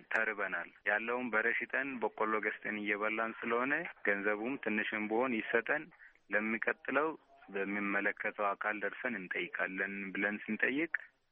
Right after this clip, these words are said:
እሷንም እንኳን አንሰጥም፣ ከፈለጋችሁ ሄዱና ክሰሱን አለ የወረዳው አስተዳደር ዋና ኃላፊ። ከዛ በኋላ ደብዳቤ ጻፍን ለክልሉም፣ ለዞኑም፣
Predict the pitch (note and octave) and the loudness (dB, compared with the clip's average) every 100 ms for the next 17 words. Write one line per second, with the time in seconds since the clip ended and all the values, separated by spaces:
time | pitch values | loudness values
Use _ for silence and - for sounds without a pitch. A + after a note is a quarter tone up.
0 | - A2 - A2+ A#2 A#2+ A#2 A#2 C3 B2 | -6 -2 2 2 0 -4 -6 -2 0 0
1 | G#2 G#2 - G2 - - - _ - G#2+ | 0 -4 -6 -8 -8 -16 -18 _ -4 0
2 | A2+ A2 A#2 B2 B2 - C#3+ G#2+ G#2+ A2 | 2 2 2 2 -2 -2 -2 -2 0 0
3 | C#3 - - G2+ - G2+ A#2+ C3+ G#2+ F#2+ | 0 0 -2 -2 -4 -4 0 2 2 0
4 | F#2+ G2 G2 G2 F#2+ - - F2+ F2+ F2 | 0 0 2 2 0 -2 -4 -2 -2 -6
5 | - - - - F#2 F#2 F2+ F2+ - - | -8 -14 -2 0 2 0 0 -2 -6 -16
6 | _ G#2+ G#2+ A#2+ B2+ C3 C3+ D3+ D3 - | _ 0 2 2 2 2 2 2 0 -2
7 | - G#2+ G#2 A2 G#2 A2 - G#2 - F#2+ | -4 -4 0 -2 0 -4 -2 -2 -2 -6
8 | F#2 G2 - G#2+ G#2+ G#2+ B2 B2+ _ _ | -2 -2 -2 -2 0 2 0 -2 _ _
9 | G2 F#2+ G#2 G#2 A2 B2 | -2 2 4 4 2 0